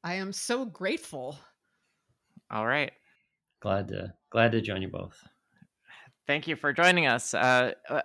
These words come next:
Speaker 2: our listeners who might wanna know more about your work, uh, what should they do?
Speaker 3: So, uh, so I'm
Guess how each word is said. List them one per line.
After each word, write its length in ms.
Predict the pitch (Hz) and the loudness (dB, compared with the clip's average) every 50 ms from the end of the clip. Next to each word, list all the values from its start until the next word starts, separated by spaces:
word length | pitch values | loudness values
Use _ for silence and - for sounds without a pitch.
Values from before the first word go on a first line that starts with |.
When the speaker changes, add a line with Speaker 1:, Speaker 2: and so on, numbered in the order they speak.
| _ | _
Speaker 2:
our 160 | - 170 175 | 4 4 6
listeners 460 | 185 190 220 214 - 220 226 220 208 - | 6 4 2 0 2 0 0 -2 0 -2
who 80 | 220 | 0
might 200 | 196 185 190 147 | 2 4 2 4
wanna 200 | 143 190 185 170 | 4 4 2 4
know 180 | 165 165 170 175 | 4 2 2 2
more 200 | 170 160 165 160 | 4 4 4 4
about 300 | 151 - 151 143 - - | 4 4 4 4 4 0
your 160 | 107 127 120 | -4 -6 -2
work, 380 | 123 131 117 104 - _ _ - | 0 0 0 0 -2 _ _ -8
uh, 280 | 113 113 110 110 107 | -6 -4 -4 -4 -6
what 280 | 110 101 92 123 - - | -8 -10 -10 -12 -10 -10
should 200 | - - 120 117 | -12 -14 -12 -12
they 100 | 120 110 | -12 -12
do? 200 | - 117 113 113 104 110 113 _ _ _ _ - - - - - - - _ _ _ _ _ _ | -10 -12 -14 -14 -16 -20 _ _ _ _ _ -20 -20 -20 -20 -20 -20 -20 _ _ _ _ _ _
Speaker 3:
So, 460 | - - 135 127 123 123 120 117 117 | -4 0 2 2 2 2 2 2 2
uh, 520 | 110 107 101 104 104 98 98 95 98 98 | 2 2 2 2 0 0 0 -2 -4 -4
so 240 | 95 - - - 123 | -4 -4 -4 -2 0
I'm 400 | 113 110 107 107 104 101 - - | 0 0 0 -2 -4 -4 -8 -12